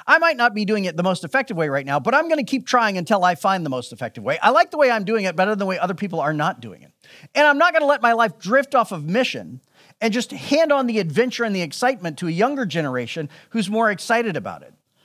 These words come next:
I'm gonna stay true to the mission of the church, and I'm gonna fulfill Jesus' Great Commission. I am going to go and baptize people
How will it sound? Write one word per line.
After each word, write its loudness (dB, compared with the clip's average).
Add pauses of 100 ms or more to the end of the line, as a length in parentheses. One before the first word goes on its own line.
(300)
I'm 0
gonna 0
stay -4
true -8
to -8
the -8
mission -8
of -14
the -18
church, -14 (260)
and 0
I'm 2
gonna -2
fulfill -2 (100)
Jesus' -2
Great -6
Commission. -8 (300)
I 4
am -2
going -4
to -8
go 0
and -8
baptize -4
people -8